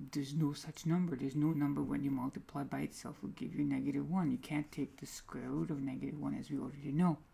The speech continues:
But this is n-, this is more than a simple mathematical curiosity.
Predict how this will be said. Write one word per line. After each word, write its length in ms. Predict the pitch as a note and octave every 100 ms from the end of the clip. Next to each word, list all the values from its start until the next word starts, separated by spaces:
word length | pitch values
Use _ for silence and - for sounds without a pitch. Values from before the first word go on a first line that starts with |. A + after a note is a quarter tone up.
| - - - - - - - - - -
But 180 | F3+ F3+ -
this 260 | D#3+ G#3+
is 120 | - D#3+
n-, 140 | E3+ -
this 140 | E3
is 80 | E3+
more 260 | F3 G3 G#3+
than 240 | G3+ - -
a 80 | D3+
simple 440 | - E3 D#3 D#3
mathematical 840 | D3 C#3 D3 D3+ C#3 D3 D#3 -
curiosity. 840 | C#3+ - C#3 C3+ C#3+ E3 D#3+ D#3+